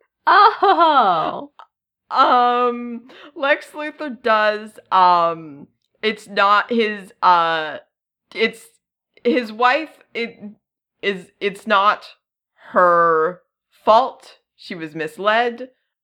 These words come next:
Speaker 2: Um, Perry was, like, overseas,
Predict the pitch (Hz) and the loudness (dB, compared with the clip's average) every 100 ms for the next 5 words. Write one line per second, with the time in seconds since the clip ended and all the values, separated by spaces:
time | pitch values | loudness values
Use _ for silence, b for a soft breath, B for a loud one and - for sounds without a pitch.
0 | _ 175 165 156 147 147 143 - - 180 | _ 0 0 0 -2 -6 -16 -4 0 2
1 | 185 180 165 160 156 151 135 - 180 185 | 0 -4 -6 -6 -4 -4 -6 -6 -2 -2
2 | 156 165 - 220 220 220 220 214 _ | -4 -8 -10 -12 -10 -12 -14 -18 _